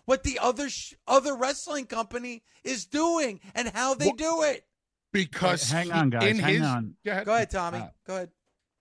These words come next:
Speaker 3: there, there's so much to it. I mean, if you remember going back and forth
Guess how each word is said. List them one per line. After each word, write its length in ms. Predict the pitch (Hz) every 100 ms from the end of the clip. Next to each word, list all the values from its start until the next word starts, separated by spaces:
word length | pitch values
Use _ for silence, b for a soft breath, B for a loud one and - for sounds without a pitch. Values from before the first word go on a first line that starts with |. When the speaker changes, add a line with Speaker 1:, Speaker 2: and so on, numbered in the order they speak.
| _
Speaker 3:
there, 260 | 127 165 147
there's 220 | 165 151
so 200 | - 180
much 300 | 175 175 -
to 80 | 117
it. 80 | -
I 60 |
mean, 160 | 127 131
if 100 | -
you 60 |
remember 340 | 139 139 139 139
going 300 | 127 127 127
back 320 | 113 117 -
and 140 | 135
forth 480 | - 123 117 117 -